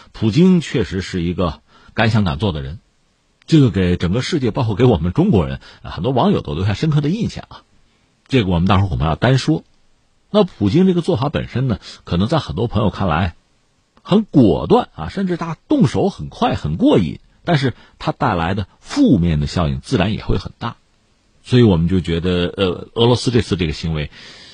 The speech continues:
你从两面可以看，就是他的得失到底都有哪些，你可以列一个单子做一个比较吧。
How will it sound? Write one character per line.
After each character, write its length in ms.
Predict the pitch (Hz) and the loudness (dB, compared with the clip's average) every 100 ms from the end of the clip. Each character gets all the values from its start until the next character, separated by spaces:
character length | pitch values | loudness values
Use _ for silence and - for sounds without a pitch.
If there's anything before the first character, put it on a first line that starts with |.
| - | -16
你 100 | - | -6
从 160 | 104 98 | 0 2
两 140 | 82 | 2
面 100 | 71 | 2
可 120 | 69 64 | -2 -4
以 40 | |
看， 200 | - - - - _ _ _ _ | -6 -12 -14 -20 _ _ _ _
就 100 | - | -2
是 80 | 123 | 0
他 80 | 107 | 2
的 120 | 113 | 0
得 340 | 92 107 123 143 | 2 4 4 2
失 280 | - 156 - _ _ _ _ _ - | -2 -6 -6 _ _ _ _ _ 0
到 220 | 151 101 | 2 2
底 140 | - | 0
都 140 | - 95 | -6 -2
有 80 | 95 | -2
哪 200 | 82 - | -2 -6
些， 160 | 82 | -8
你 100 | 80 | -6
可 120 | 90 | -4
以 40 | 95 | -2
列 200 | 95 80 | 0 -2
一 40 | |
个 80 | 85 | -2
单 220 | 98 95 | 0 0
子 80 | 87 | 0
做 180 | 73 80 | 0 0
一 60 | |
个 80 | 92 | 0
比 220 | - - | -4 -8
较 280 | - 98 85 | -4 -2 -2
吧。 180 | - - | -6 -16